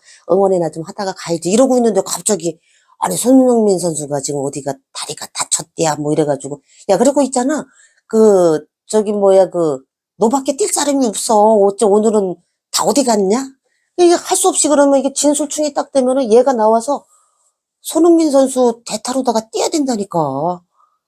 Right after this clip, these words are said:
그만큼 뛸, 근데 그만큼 뛰지는 못하지. 왜? 지장근 속에 있는 거니까.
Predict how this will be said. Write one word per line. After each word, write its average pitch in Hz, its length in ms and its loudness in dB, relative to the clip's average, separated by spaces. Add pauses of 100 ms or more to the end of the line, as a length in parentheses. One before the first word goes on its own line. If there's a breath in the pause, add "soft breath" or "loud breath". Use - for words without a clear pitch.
(120)
그만큼 202 360 -4
뛸, 277 240 -4 (180)
근데 285 260 2
그만큼 254 440 -8
뛰지는 269 340 -2
못하지. 139 420 -6
왜? 175 160 0
지장근 262 400 0
속에 226 220 -2
있는 151 180 0
거니까. 117 440 -10